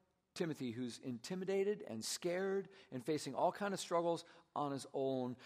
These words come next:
to say, "Timothy, I know you don't have it on your own, but let me remind you of some sources outside of yourself." And the message that he gave him today is the message that a lot of us need right now.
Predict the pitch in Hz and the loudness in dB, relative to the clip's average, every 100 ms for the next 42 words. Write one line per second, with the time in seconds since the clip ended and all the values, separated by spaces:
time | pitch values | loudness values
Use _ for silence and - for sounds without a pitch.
0 | - 151 - 151 131 113 - - - 147 | -8 -2 4 6 4 2 -10 -6 0 2
1 | 147 123 127 131 135 147 135 123 117 117 | 2 0 0 2 4 4 2 0 0 0
2 | 110 104 107 107 95 95 104 123 127 127 | 0 0 0 0 0 0 -2 -2 -2 0
3 | 117 117 113 123 139 139 151 - 151 - | 0 2 2 2 2 0 -2 -2 -6 0
4 | 131 123 123 - - 123 - - - 123 | 0 0 -6 -6 2 2 2 -2 0 2
5 | 123 120 117 110 120 110 113 110 117 156 | 0 -2 -4 0 2 2 2 -2 4 4
6 | 160 180 147 151 131 143 143 131 131 135 | 6 2 2 -2 2 4 4 2 -4 -4
7 | 123 120 113 107 110 113 - 117 120 107 | 2 2 2 0 -2 -2 -4 -6 -2 2
8 | 113 127 120 120 - 117 110 95 104 71 | 6 6 6 2 0 -2 -2 0 0 0
9 | 98 78 | -8 -10